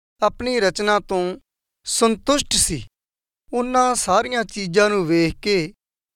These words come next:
ਜੋ ਉਸਨੇ ਬਣਾਈਆਂ ਹਨ, ਜੋ ਕੁਝ ਵੀ ਪ੍ਰਮਾਤਮਾ ਨੇ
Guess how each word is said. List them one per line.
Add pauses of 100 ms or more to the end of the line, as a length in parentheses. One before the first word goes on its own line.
(200)
ਜੋ
ਉਸਨੇ
ਬਣਾਈਆਂ
ਹਨ, (760)
ਜੋ
ਕੁਝ
ਵੀ
ਪ੍ਰਮਾਤਮਾ
ਨੇ